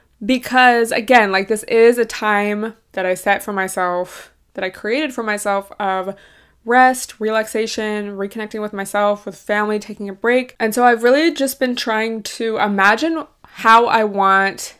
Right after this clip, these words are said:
not even necessarily my life to be, I guess that, but mostly how I want to feel summer twenty twenty-three, you know?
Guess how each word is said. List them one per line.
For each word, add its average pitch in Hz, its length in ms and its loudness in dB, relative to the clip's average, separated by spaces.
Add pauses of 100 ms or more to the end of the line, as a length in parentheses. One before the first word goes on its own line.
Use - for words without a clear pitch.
(120)
not 285 160 -2
even 359 140 0
necessarily 269 440 0
my 220 180 0
life 190 460 2
to 226 200 -6
be, 220 380 -2
I 240 160 0
guess 214 320 0
that, 320 280 2
but 240 160 0
mostly 320 440 -2
how 262 240 0
I 233 160 0
want 226 320 -2
to 226 200 -6
feel 240 840 -2 (920)
summer 226 380 2
twenty 196 280 -6
twenty-three, - 720 -10 (240)
you 208 140 -2
know? 196 400 0